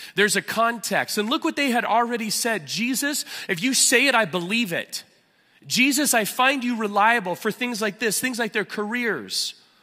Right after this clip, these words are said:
Jesus said, "Drop your nets and follow me," and their nets fell. Jesus said, "Trust me for your families."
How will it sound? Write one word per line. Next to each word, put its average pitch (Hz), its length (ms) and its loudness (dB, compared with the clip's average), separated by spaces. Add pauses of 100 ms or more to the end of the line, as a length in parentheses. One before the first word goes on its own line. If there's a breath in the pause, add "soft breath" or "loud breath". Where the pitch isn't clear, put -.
(380 soft breath)
Jesus 247 380 0
said, 240 200 2
"Drop 226 320 2
your 226 120 0
nets 220 360 2
and 180 140 -4
follow 220 400 2
me," 226 220 -4
and 180 120 0
their 180 120 0
nets 196 340 0
fell. 139 500 -4 (840 loud breath)
Jesus 262 340 0
said, 233 160 0
"Trust 262 340 0
me 262 140 -2
for 247 140 -6
your 220 160 0
families." 220 880 -2